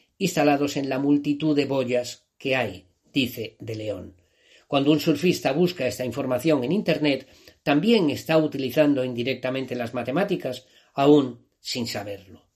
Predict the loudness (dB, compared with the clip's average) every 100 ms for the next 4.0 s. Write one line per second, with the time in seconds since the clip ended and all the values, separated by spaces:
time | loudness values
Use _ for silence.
0 | _ _ _ _ _ _ 2 4 6 4
1 | 4 4 2 2 0 2 4 4 4 0
2 | 0 0 0 0 0 -4 -4 -4 -4 -4
3 | 0 0 0 -2 -6 2 4 4 0 -10